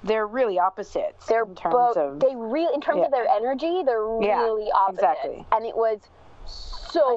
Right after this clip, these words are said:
Speaker 2: funny.
Speaker 1: I find Tig Notaro, when I've seen her in film and on T V and even in interviews, I find it, uh, her, like, genius is appreciated so much more when it's put up against an opposite.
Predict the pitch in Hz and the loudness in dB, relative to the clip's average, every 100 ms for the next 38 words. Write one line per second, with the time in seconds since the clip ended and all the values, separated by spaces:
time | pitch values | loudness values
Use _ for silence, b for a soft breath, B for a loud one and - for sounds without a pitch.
0 | - 214 262 - - - - 262 311 311 | 2 0 -2 -10 -14 -6 0 0 0 -2
1 | 285 262 220 - - 240 220 208 220 214 | -2 -4 -10 -8 -4 -4 -4 0 2 2
2 | 190 190 214 196 196 190 - 220 208 196 | 0 -4 -4 -2 -2 -2 2 2 2 0
3 | 196 196 B B B 196 190 170 165 190 | -2 -6 B B B 0 2 0 -4 -6
4 | 233 226 214 208 185 175 175 202 202 190 | -4 -2 0 0 0 -2 -2 0 -2 -2
5 | 208 220 196 196 185 - 196 240 226 196 | -4 -2 -2 -2 -2 0 0 0 -2 -6
6 | - 196 - - - - 719 - - 220 | -2 -2 -2 -4 -2 -4 -4 -2 2 2
7 | 196 190 - B B B 196 180 226 254 | 2 0 -4 B B B -2 -2 -4 -2
8 | 254 220 196 185 202 196 190 214 202 214 | -2 -2 -2 -2 -4 -4 -4 -4 -4 -2
9 | 190 185 208 190 185 202 196 185 175 170 | -2 -2 -2 -2 -2 0 0 2 -2 -4
10 | - 196 190 190 170 160 160 - - - | 0 2 2 0 0 0 0 -8 -18 -18
11 | - - 185 170 - - 143 123 | -8 -2 0 0 0 -2 -2 -2